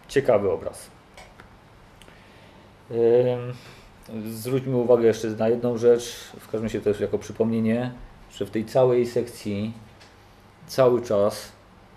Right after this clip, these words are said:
krążyło się wokół wspólnej uczty z Chrystusem, w-, wspólnej uczty, y, z Ojcem. Ym, uczta, które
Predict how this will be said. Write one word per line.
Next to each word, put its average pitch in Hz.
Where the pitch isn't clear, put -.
krążyło 107
się 107
wokół 101
wspólnej 117
uczty 98
z 92
Chrystusem, 110
w-, 113
wspólnej 110
uczty, -
y, 98
z -
Ojcem. 117
Ym, 98
uczta, 117
które 110